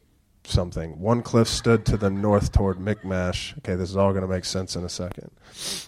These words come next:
Uh, Jonathan said to his young armor bearer, "Come, let's go to the outpost of the uncircumcised men. Perhaps the Lord will act on our behalf.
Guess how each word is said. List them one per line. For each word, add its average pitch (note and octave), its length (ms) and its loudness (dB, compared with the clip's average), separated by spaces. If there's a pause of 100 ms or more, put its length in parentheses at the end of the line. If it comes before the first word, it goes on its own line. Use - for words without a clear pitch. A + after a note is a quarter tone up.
(180)
Uh, F#2+ 320 4
Jonathan A2+ 500 4
said A2+ 260 -2
to G#2 80 -4
his G2 180 -4
young G2 180 -2
armor B2+ 260 4
bearer, F#2 380 -4 (280)
"Come, G2 440 2 (140)
let's A2 200 -2
go A2+ 160 2
to A2+ 140 -4
the G2 140 -2
outpost G2 680 -2 (300)
of G2 140 -2
the G2 80 2
uncircumcised F#2 920 -2
men. G#2+ 460 -2
Perhaps A2 420 0
the G2+ 100 -2
Lord G2 240 0
will F#2+ 160 -4
act F#2+ 300 -2
on F#2 180 -6
our F2+ 80 -4
behalf. F2 600 -6